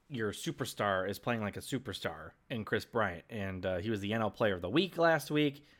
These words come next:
Very much well-deserved. He's just been tearing the cover off the ball. His double in game one against the Dodgers is, was, like, a hundred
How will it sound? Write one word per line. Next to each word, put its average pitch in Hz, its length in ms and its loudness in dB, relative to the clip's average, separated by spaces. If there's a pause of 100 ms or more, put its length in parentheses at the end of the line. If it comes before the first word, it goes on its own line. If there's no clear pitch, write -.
(240)
Very 147 300 6
much 139 200 6
well-deserved. 123 560 6
He's 151 200 -4 (140)
just 135 220 -4
been 113 200 -2
tearing 131 580 -4
the 101 80 -2
cover 113 420 0
off 87 140 -6
the - 80 -8
ball. 87 180 -4
His 113 240 0
double 143 500 6 (360)
in 123 180 -2
game 123 300 4
one 123 180 6
against 117 300 0
the 104 80 -4
Dodgers 113 680 0
is, 104 260 -4
was, 98 140 -6
like, 92 140 -4
a - 20 -8
hundred 120 580 0